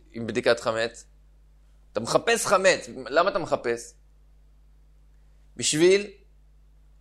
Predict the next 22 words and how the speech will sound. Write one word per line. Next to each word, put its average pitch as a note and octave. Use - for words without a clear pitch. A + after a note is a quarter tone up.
שאתה -
רוצה C3
לאבד E3
את -
החמץ, D#3+
אתה C#3
מח-, C#3+
מחזר E3
עליו G#3+
לבערו, G3+
אז D3
אתה E3
ודאי F3+
לא E3+
תבוא D#3
לאכול. C3+
כשאתה A#2+
עסוק -
כרגע E3+
בפ-, B2+
ב-, A#2+
בפעולה C#3